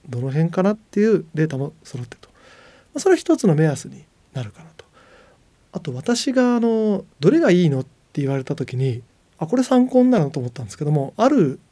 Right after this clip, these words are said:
あの銀行のその投資信託のですね、担当者の方が言ったんですけども、「暴落した時の価格を見てください」って言われたんですね。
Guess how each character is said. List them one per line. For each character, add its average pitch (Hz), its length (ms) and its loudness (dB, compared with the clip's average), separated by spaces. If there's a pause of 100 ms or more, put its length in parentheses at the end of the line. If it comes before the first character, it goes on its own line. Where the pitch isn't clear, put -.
(140)
あ - 60 -16
の 127 80 -10
銀 170 320 2
行 185 180 0
の 175 100 0
そ 165 120 -4
の 147 80 -2
投 170 240 -4
資 - 140 -10
信 160 160 -2
託 - 220 -18
の - 80 -20
で 127 80 -18
す - 140 -16
ね、 117 300 -10
担 151 240 -6
当 160 160 -4
者 127 100 -12
の 117 60 -14
方 160 80 -20
が - 80 -20
言 151 80 -14
っ - 20 -18 (140)
た - 100 -8
ん 117 40 -8
で 113 40 -12
す - 80 -18
け 151 60 -8
ど 139 80 -2
も、 143 160 -2 (880)
「暴 180 340 6
落 320 320 2
し - 120 -2
た - 120 -20
時 - 280 -2
の 127 260 -2 (160)
価 - 140 -18
格 170 260 0
を 147 60 4
見 147 120 0
て 160 120 0
く - 80 -12
だ 147 80 -16
さ - 120 -16
い」 - 40 -18
っ - 20 -20
て - 60 -20 (460)
言 127 80 -6
わ 120 40 -6
れ 117 60 -10
た 127 80 -12
ん - 60 -12
で - 40 -20
す - 80 -14
ね。 165 120 -2